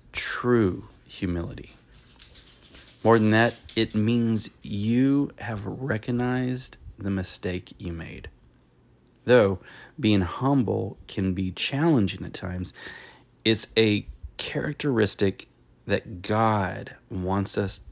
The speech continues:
to practice. It takes a lot of intention and shows the other person you care.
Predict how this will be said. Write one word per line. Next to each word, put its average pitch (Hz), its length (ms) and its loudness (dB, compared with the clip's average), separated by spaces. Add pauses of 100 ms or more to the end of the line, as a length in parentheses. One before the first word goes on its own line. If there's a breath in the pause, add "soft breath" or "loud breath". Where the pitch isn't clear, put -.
(120)
to - 100 -12
practice. - 800 -10 (960 loud breath)
It 98 100 -4
takes - 280 -4
a - 100 -4
lot 101 560 -4 (140)
of 113 120 -6
intention 98 760 -4 (180)
and 90 160 -4
shows - 960 -4 (280)
the 98 280 -4
other 107 260 0
person 110 760 -6 (720 loud breath)
you 92 260 0
care. - 480 -8